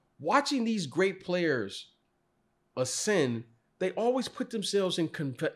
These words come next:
in competitive environments. That's where you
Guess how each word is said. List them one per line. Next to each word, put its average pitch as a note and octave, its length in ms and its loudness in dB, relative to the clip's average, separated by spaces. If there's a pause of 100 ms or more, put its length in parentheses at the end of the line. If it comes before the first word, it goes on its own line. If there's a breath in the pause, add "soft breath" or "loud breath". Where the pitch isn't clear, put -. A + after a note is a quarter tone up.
(100)
in D3+ 200 0
competitive E3 680 -2
environments. B2+ 720 -4 (2250)
That's C4 300 0
where C4+ 200 4
you F#3+ 600 0